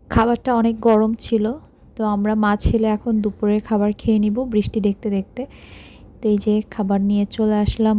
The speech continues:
রুমে। আমি এখন বারান্দার সাইডে বসে বসে দুপুরের খাবারটা খেয়ে নিব। আজকের ব্লগটা এই পর্যন্তই। সবাই অনেক ভালো থাকবেন, সুস্থ থাকবেন।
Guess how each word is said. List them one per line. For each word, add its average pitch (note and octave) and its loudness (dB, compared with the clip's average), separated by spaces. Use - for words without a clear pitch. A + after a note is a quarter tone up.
রুমে। G3+ 2
আমি G3 -2
এখন G3 0
বারান্দার F#3+ 2
সাইডে F#3+ -2
বসে F#3 -4
বসে F#3+ -8
দুপুরের F#3+ -4
খাবারটা F3+ -6
খেয়ে G#3+ -2
নিব। G3 0
আজকের - 0
ব্লগটা A3+ -2
এই A3+ 0
পর্যন্তই। A3 -4
সবাই G#3 -2
অনেক A#3 -4
ভালো A3 -2
থাকবেন, A3+ -4
সুস্থ - -10
থাকবেন। G#3 -2